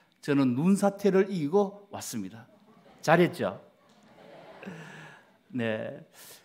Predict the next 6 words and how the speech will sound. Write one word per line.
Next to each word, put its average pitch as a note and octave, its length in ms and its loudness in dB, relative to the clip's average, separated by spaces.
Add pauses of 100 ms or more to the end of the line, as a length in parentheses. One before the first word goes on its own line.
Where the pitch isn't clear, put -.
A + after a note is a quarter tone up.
(160)
하나님이 D3 680 2
또 C3 100 -8
어려운 E3+ 300 4
가운데서도, C3+ 760 0
추운 F#3 260 -6
가운데서도 D3 880 -4